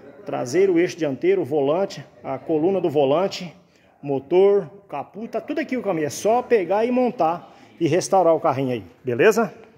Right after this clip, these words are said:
Ano mil novecentos e cinquenta e um, galera. Olha só que show de bola.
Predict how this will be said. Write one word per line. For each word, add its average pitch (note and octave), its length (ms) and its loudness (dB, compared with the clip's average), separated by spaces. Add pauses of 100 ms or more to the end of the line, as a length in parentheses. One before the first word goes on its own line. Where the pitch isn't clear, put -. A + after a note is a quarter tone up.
(1200)
Ano F3+ 280 4
mil G3 240 4
novecentos G#3 680 0
e G#3+ 80 -6
cinquenta G3+ 540 -2
e D#3+ 160 2
um, F#3+ 100 0
galera. B2 300 -4
Olha E3 120 -4
só D#3+ 200 -8
que - 100 -20
show D3+ 180 -8
de B2 80 -10
bola. C#3 380 -4